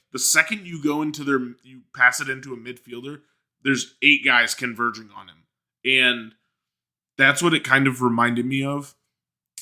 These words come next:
And I, I, we did a much better job in the second half, but the first half, it was just,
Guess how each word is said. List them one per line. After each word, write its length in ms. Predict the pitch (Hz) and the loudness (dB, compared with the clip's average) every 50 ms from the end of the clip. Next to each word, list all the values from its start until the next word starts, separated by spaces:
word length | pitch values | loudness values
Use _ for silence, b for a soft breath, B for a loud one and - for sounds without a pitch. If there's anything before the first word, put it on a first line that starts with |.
| - _ - | -20 _ -4
And 720 | 131 135 131 127 123 120 117 117 113 113 110 107 107 98 - _ _ _ _ _ _ _ _ _ _ _ _ _ _ _ - | -2 0 2 2 2 2 2 0 -2 -6 -10 -14 -16 -20 -20 _ _ _ _ _ _ _ _ _ _ _ _ _ _ _ -2
I, 200 | 117 139 143 - - | 0 0 0 0 -2
I, 160 | 131 135 123 110 - - 110 | -4 -4 -4 -6 -10 -12 -4
we 160 | 127 135 135 | 0 2 2
did 180 | 135 139 139 131 | 4 4 4 2
a 40 | |
much 240 | 120 123 123 123 - | 2 0 -2 -4 -6
better 180 | - 110 104 110 | -8 -8 -8 -6
job 220 | 113 110 107 107 | -6 -6 -6 -6
in 60 | 98 | -8
the 60 | 87 82 | -10 -8
second 260 | - 113 110 113 143 | -8 -8 -8 -10 -12
half, 200 | 113 113 - - | -16 -16 -14 -16
but 140 | 117 - - | -18 -18 -16
the 60 | 98 | -8
first 300 | - - 139 127 - - | -4 -2 0 0 0 0
half, 260 | 123 113 107 107 - | 0 0 0 0 -4
it 100 | 113 - | -8 -8
was 180 | 104 113 107 - | -6 -6 -4 -4
just, 440 | - 120 117 117 - - - - | -2 -2 -2 -2 -2 -4 -6 -12